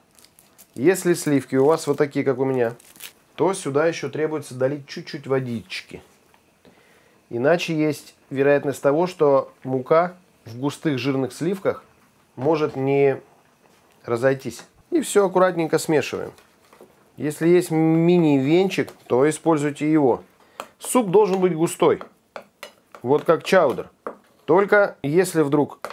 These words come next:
мы ж понимаем, что каждый готовит под себя. И вот несмотря на то, что люди едут в Чехословакию и пробуют гуляш, в котором там ложка стоит, да, здесь в России принято суп-гуляш или паприкаш варить более жидким, потому что русскому человеку более жидкий вариант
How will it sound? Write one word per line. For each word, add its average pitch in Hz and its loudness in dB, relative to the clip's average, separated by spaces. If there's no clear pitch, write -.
мы 139 0
ж - -4
понимаем, 156 2
что - -2
каждый 175 0
готовит 131 2
под 123 0
себя. 104 -2
И - -2
вот 180 2
несмотря 180 2
на 170 2
то, 190 2
что 147 2
люди 147 0
едут 151 0
в - -20
Чехословакию 151 0
и 131 -10
пробуют 131 -2
гуляш, 160 2
в - -20
котором 120 0
там 123 2
ложка 131 -2
стоит, 92 -2
да, 117 -2
здесь 151 -2
в 147 2
России 139 0
принято 147 -2
суп-гуляш 143 0
или 135 0
паприкаш 135 0
варить 131 0
более 143 2
жидким, 151 -6
потому - -6
что - -8
русскому 113 -2
человеку 160 -6
более 123 2
жидкий 131 -4
вариант 98 0